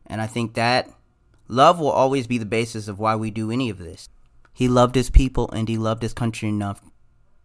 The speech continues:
to demand that it showed more respect and fulfilled the promises that were due to his black citizens.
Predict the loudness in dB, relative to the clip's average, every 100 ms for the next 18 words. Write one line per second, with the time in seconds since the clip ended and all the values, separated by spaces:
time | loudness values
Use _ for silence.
0 | _ -10 -6 -4 -2 0 -2 -2 -4 -6
1 | -10 _ _ _ _ _ _ _ -6 0
2 | 2 2 0 0 -2 -8 -4 -2 -2 -4
3 | -10 -10 _ _ _ _ _ _ _ _
4 | -6 -6 -4 0 0 0 2 4 4 0
5 | -4 -6 -6 -4 -6 -4 0 0 -2 -8
6 | -20 _ _ _ _ _ _ _ -6 -6
7 | -4 -4 -4 -8 -10 -10 -16 -20